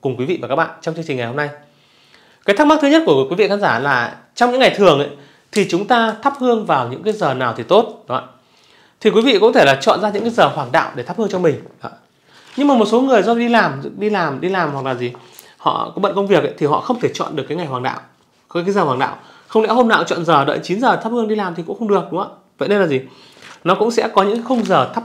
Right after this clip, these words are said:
hương nó phù hợp với cái việc thắp hương hàng ngày. Thì quý vị có thể tham khảo thêm cái quyển sách là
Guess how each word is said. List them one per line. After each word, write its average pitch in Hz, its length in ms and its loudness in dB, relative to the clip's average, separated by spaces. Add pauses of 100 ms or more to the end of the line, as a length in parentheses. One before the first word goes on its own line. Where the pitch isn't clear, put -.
hương 233 280 4
nó 190 80 0
phù 156 220 2
hợp 131 400 2 (160)
với 143 140 0
cái 214 120 0
việc 180 180 0
thắp 214 100 -4
hương 208 160 2
hàng 165 100 -2
ngày. 135 160 0 (500)
Thì - 80 -4
quý 156 100 -2
vị 185 160 0
có 185 80 0
thể 120 280 0
tham 190 160 0
khảo 139 180 2
thêm 190 240 -2
cái 185 100 -2
quyển 127 220 -2
sách 220 300 -4
là 123 220 -4